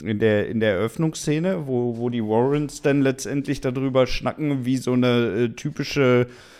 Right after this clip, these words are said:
typische Besessung, äh, letztendlich aussieht.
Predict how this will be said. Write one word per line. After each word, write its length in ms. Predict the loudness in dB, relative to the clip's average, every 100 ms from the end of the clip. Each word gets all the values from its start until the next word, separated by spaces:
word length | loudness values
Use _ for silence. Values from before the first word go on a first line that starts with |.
| _ _
typische 800 | -10 -6 -4 0 2 4 4 0 -2
Besessung, 920 | 0 2 0 0 0 2 2 0 0
äh, 300 | 2 2 0
letztendlich 600 | -2 -4 -4 -8 -6 -4
aussieht. 560 | -2 -2 -4 -6 -6